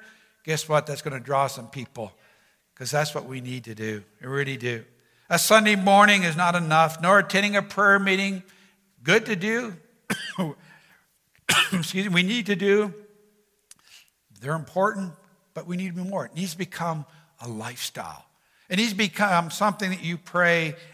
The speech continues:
every day, that you set aside time every day to seek the Lord, cry out to Him. It needs to become a lifestyle, like you're training for a marathon. It's time to get in shape spiritually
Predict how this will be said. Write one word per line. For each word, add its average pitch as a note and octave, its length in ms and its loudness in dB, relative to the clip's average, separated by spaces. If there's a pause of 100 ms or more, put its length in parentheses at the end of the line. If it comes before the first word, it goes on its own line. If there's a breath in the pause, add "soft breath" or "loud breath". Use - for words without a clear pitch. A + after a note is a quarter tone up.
(140 loud breath)
every F#3+ 220 4
day, E3 220 2
that D#3 60 -6
you F#3 140 -2
set G#3+ 180 0
aside F3 360 0
time E3 320 -2
every G#3+ 300 -4
day D#3 200 0
to C#3 100 -8
seek A3 340 -8
the F#3 120 -2
Lord, C#3+ 320 0
cry G3+ 260 0
out G#3+ 260 2
to F#3 100 -6
Him. C#3+ 360 -2 (420 soft breath)
It F3+ 40 -6
needs A#3 140 2
to G3 60 -8
become A3 320 2
a F#3 60 4
lifestyle, D#3+ 880 -2 (180 loud breath)
like E3 200 -4
you're D#3+ 80 -4
training G#3 480 0
for D#3+ 180 -4
a C#3 40 -4
marathon. D#3 600 -6 (2500)
It's - 140 -10
time G3+ 320 -2
to F#3 60 -8
get F3 140 -4
in C#3+ 140 -8
shape D#3 360 -6
spiritually D3 720 -10